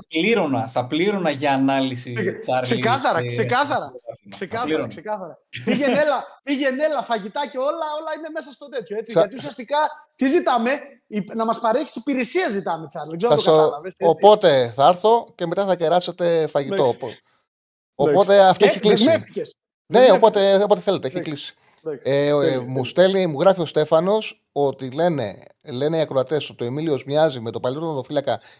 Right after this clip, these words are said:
Speaker 3: Βιβιάνο και έχει κατεβάσει
Speaker 1: Ναι.
Speaker 3: φώτο να το συγκρίνουμε. Ο Χρήστος που είναι πεδαράς δεν έχει δει κανένα του Hollywood, του Hollywood star να τον εβάλεις.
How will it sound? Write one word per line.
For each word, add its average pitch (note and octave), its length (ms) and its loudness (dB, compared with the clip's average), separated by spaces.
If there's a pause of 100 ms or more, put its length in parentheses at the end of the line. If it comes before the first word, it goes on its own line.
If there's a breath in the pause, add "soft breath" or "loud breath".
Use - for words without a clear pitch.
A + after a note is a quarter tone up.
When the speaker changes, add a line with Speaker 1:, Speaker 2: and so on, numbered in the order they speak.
Speaker 3:
Βιβιάνο B2 880 0 (180)
και D3+ 100 -10
έχει D3 80 -8
κατεβάσει C#3+ 540 2 (500)
Speaker 1:
Ναι. - 60 -18
Speaker 3:
φώτο C3+ 320 -2
να A2 100 -2
το G2+ 60 -12
συγκρίνουμε. D3 440 -4 (340 loud breath)
Ο D#3 840 2
Χρήστος A3 360 -6
που A#3 80 -10
είναι A3+ 120 -2
πεδαράς G#3 440 6
δεν B3+ 100 -2
έχει A3 100 2
δει D#3+ 120 -6
κανένα C3+ 280 0
του A2+ 140 -12
Hollywood, A#2 640 -6
του A#2+ 140 -14
Hollywood B2 360 -4
star B2 200 2
να A2+ 120 -6
τον A#2 120 -8
εβάλεις. A#2+ 480 -4